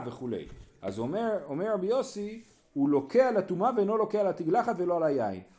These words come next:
כן? אה, אה, עכשיו, הוא לא אומר שמותר, הוא רק אומר שהוא לא לוקה, כן? אם הוא נטמא למתים, אז הוא, איך הוא אומר? לוקה על הטומאה, אז הוא כן ילקה, כי אסור לו ללקות. אבל אם הוא שתה יין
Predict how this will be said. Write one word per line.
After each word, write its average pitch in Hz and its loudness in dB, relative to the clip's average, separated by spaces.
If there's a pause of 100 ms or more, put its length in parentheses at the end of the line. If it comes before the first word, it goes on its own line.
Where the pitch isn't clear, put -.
(220)
כן? 190 0 (420)
אה, 135 2
אה, 127 2
עכשיו, 147 -4
הוא 147 4
לא 214 6
אומר 262 4
שמותר, 165 4 (120)
הוא 120 -6
רק 160 -6
אומר 165 -6
שהוא 151 -2
לא 165 -2 (140)
לוקה, 156 -4 (300)
כן? 151 -2 (320)
אם 240 -2
הוא 175 -2
נטמא 165 -2
למתים, 165 -4 (380)
אז 131 -2
הוא, 156 2 (540)
איך 120 -8
הוא 160 -10
אומר? 185 -6
לוקה 160 4
על 190 10
הטומאה, 139 0
אז 117 -6
הוא 135 -4
כן 190 2
ילקה, 151 -2 (400)
כי - -16
אסור 156 -6
לו 151 -2
ללקות. - -12 (200)
אבל 107 -6
אם 190 0
הוא 139 0
שתה 131 -2
יין 143 4